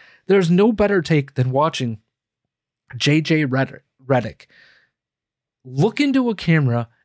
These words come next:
and say to Kendrick Perkins and to E S P N, his employer, "F off, we're not playing this game."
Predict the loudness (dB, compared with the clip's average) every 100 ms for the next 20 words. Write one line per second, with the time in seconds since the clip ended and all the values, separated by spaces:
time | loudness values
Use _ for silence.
0 | _ -2 -2 -4 -8 -4 -2 -2 0 0
1 | 0 -4 _ _ _ -2 0 2 0 0
2 | -4 -2 -4 -4 -10 _ _ -2 0 2
3 | 0 -2 0 2 2 0 -6 -2 0 0
4 | 0 0 0 -2 -2 0 2 0 -4 -10
5 | _ _ _ _ _ _ _ _ _ -4
6 | -2 -4 -8 -2 0 2 0 -6 _ _
7 | _ _ -2 2 2 2 -2 0 2 4
8 | 4 2 0 -4 -10 -12